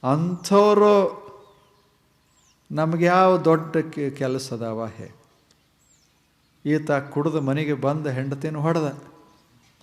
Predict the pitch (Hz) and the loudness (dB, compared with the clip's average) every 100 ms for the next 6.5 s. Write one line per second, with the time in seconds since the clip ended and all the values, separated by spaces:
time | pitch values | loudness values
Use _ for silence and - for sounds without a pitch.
0 | - 131 127 127 113 113 123 139 160 120 | -8 -6 -6 -6 -8 -6 -4 -2 -2 -4
1 | 110 113 180 180 175 175 160 127 113 110 | -6 -2 0 2 2 2 0 -2 -4 -6
2 | 110 120 139 143 151 _ _ _ _ _ | -12 -16 -18 -20 -20 _ _ _ _ _
3 | _ _ - 190 208 208 208 190 185 180 | _ _ -10 -2 0 4 4 6 2 0
4 | 165 143 123 127 147 151 127 127 143 123 | -4 -2 -2 -2 -2 -2 -4 -4 -4 -4
5 | 117 - 110 110 120 127 113 135 139 120 | -8 -10 -10 -10 -8 -8 -6 -6 -6 -6
6 | 104 104 110 123 | -8 -10 -10 -10